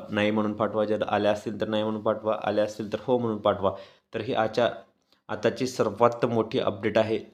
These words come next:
लाडक्या बहिणींसाठी मोठी गुड न्यूज आहे, मोठी आनंदाची बातमी आहे. त्यामुळे सर्व महिलांमध्ये आनंदाचे वातावरण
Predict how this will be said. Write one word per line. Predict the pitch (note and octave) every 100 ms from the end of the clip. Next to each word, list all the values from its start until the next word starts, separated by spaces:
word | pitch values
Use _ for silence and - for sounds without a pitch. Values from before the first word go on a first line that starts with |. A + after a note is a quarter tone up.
| _ A2
लाडक्या | G#2+ G#2+ B2
बहिणींसाठी | A#2 A2+ A2+ A#2+ A2+
मोठी | A2 G#2+ G#2+
गुड | A#2 A2
न्यूज | G#2 G#2+ G#2+
आहे, | G#2
मोठी | A2 G#2 G2 A2+ A2+ - _
आनंदाची | G2 G2+ G2+ G2+ - A2+ - -
बातमी | G2+ G2 A2+ G#2+
आहे. | A2
त्यामुळे | A2 A2 A2+
सर्व | A2 A2 A2+
महिलांमध्ये | A2 G#2+ G#2+ G#2+ G2+
आनंदाचे | G#2 G#2+ G#2 G2+ G#2+
वातावरण | G#2 G#2+ G#2 G#2+